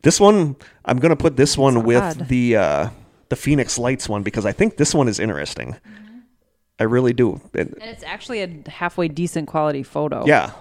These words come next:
Speaker 1: but it's, it looks like it's something moving across the surface of the moon, make, leaving tracks on the moon. But could it have just been a piece of an asteroid that hit the moon and then rolled a little bit? I don't
Speaker 2: Just
Speaker 1: know.
Speaker 2: zooming in on my
Speaker 1: I don't know.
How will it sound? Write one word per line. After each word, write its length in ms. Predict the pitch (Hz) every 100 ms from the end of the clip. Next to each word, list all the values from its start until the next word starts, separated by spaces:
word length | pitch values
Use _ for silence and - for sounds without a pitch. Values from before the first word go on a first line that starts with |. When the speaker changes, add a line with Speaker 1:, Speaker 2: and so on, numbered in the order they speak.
| _
Speaker 1:
but 100 | 123 113
it's, 140 | -
it 80 | 123
looks 160 | 127 135
like 100 | 127
it's 140 | -
something 400 | - 131 131 123
moving 400 | 113 131 127 117
across 360 | 113 117 113 -
the 60 |
surface 380 | 98 113 110 -
of 60 | 107
the 60 |
moon, 320 | 107 131 110 104
make, 220 | 104 -
leaving 260 | 120 110
tracks 380 | 107 107 98 -
on 100 | 101
the 60 | 98
moon. 320 | 117 78 - _ _ _ _ _ _ -
But 340 | 120 110 -
could 160 | - 120
it 80 | 117
have 100 | 107
just 160 | 117 110
been 120 | 107
a 220 | 85 85 _ -
piece 200 | 127 123
of 60 | 110
an 60 |
asteroid 420 | 95 117 120 117 107
that 220 | 92 - - - _
hit 200 | 127 139
the 60 | 127
moon 280 | 131 143 131
and 80 | 123
then 100 | 117
rolled 560 | 107 104 117 151 156 - _ _ _ _ _ _ _ _ _ _ _ -
a 40 | 123
little 220 | 127 131
bit? 260 | 147 160 -
I 60 | 120
don't 100 | 123
Speaker 2:
Just 80 | 113
Speaker 1:
know. 60 | 147 160
Speaker 2:
zooming 220 | 165 160
in 100 | 151
on 160 | 156 151
my 340 | 143 139 147 - -
Speaker 1:
I 80 | 120
don't 120 | 117
know. 220 | 78